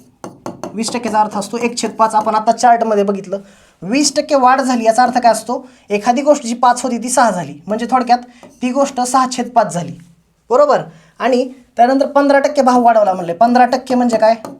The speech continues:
पंधरा छेद शंभर. याला जर आपण सरळ रूप दिलं तर काय होणार? पाच त्रिक पंधरा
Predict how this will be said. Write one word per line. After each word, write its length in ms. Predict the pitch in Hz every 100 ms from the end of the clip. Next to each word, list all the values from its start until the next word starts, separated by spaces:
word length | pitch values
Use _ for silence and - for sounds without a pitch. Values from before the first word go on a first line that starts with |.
| - - _ -
पंधरा 260 | 214 220 214
छेद 220 | 208 254 254
शंभर. 340 | 254 208 160 - - - - _ - - _ _
याला 140 | - 220
जर 120 | 233
आपण 200 | 240 240
सरळ 280 | - 240 240
रूप 160 | 254
दिलं 220 | 247 240 226
तर 80 |
काय 140 | 226 226
होणार? 180 | 226 233
पाच 240 | 233 220 -
त्रिक 180 | 214
पंधरा 280 | 220 214 214